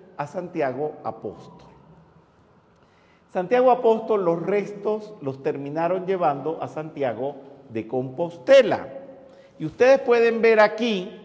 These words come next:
donde queda Santiago de Compostela, al norte, norte, norte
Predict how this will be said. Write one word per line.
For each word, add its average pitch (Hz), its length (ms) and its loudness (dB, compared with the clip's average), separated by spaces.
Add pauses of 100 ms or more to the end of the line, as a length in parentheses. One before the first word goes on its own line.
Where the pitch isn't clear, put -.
(300)
donde 147 300 -4
queda 147 220 0
Santiago 147 520 -2
de 147 80 -10
Compostela, 180 680 -8 (480)
al 175 300 4
norte, 233 500 0
norte, 208 580 -4
norte 233 800 -8